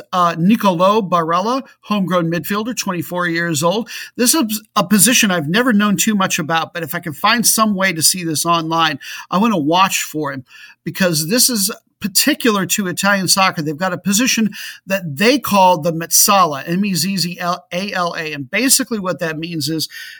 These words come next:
plays right winger specifically, is very offensive minded, almost plays like a third striker.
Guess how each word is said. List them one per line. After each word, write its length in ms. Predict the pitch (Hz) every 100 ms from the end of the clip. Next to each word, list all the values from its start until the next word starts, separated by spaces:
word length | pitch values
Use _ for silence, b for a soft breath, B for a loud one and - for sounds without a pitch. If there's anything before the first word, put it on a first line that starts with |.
| B
plays 300 | - 196 175
right 360 | 165 160 202 262
winger 280 | 220 226 220
specifically, 760 | - 196 - 190 160 156 160 -
is 160 | 175
very 760 | 135 131 135 147 196 220 220 180
offensive 640 | 151 151 - 180 156 175 143
minded, 360 | 165 165 151
almost 420 | 170 180 190 -
plays 240 | - 170 151
like 140 | 156
a 60 | 147
third 380 | - 196 196 165
striker. 560 | - 175 160 151 -